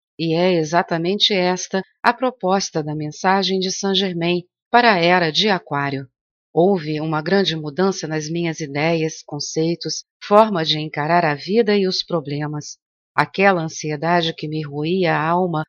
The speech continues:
por não encontrar a razão de viver começou a ceder lugar a um sentimento de confiança na vida, esperança em um mundo melhor, uma fé que não é cega, mas adquirida e fundamentada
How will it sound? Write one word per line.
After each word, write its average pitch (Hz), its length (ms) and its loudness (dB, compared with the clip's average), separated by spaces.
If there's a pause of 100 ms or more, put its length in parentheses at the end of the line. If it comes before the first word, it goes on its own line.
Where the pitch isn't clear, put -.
(100)
por 156 180 -4
não 190 240 2
encontrar 185 640 0
a 165 60 0
razão 156 440 -4
de 165 160 -6
viver 156 440 -2 (300)
começou 233 580 0
a 165 60 0
ceder 156 400 -4
lugar 180 500 -2 (120)
a 196 140 0
um 220 160 -2
sentimento 196 840 -4
de 147 160 -6
confiança 196 680 -4
na 175 160 -4
vida, 147 440 -8 (260)
esperança 160 760 -2
em 151 140 -6
um 151 100 -6
mundo 165 280 -6
melhor, 156 460 -4 (340)
uma 165 200 -2
fé 214 260 0
que 220 140 -4
não 214 200 0
é 214 60 -2
cega, 151 600 -6 (200)
mas 170 220 0
adquirida 202 840 0
e 190 100 -4
fundamentada 175 1080 0